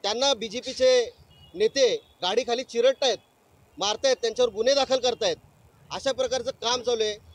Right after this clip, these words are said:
शेतकऱ्यांची दखल घेतली जात नाहीये. प्रत्येक वेळेला दरवाढ असेल, राफेलचा घोटाळा असेल, तरीसुद्धा हे मोदी सरकार याच्यावर लक्ष न देता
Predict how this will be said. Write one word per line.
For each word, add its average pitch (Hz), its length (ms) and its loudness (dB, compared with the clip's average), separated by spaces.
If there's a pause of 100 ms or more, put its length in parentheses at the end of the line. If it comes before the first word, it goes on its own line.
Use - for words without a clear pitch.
(120)
शेतकऱ्यांची 269 520 -2
दखल 262 260 0
घेतली 226 300 -2
जात 226 240 -2
नाहीये. 190 340 -4 (1300)
प्रत्येक 285 360 -2
वेळेला 254 360 2
दरवाढ 233 380 2
असेल, 226 380 0 (720)
राफेलचा 254 460 0
घोटाळा 262 360 2
असेल, 202 380 -2 (540)
तरीसुद्धा 254 500 0 (600)
हे 214 100 0
मोदी 226 280 2
सरकार 247 280 0
याच्यावर 240 380 2
लक्ष 208 280 -4
न 247 160 4
देता 220 360 2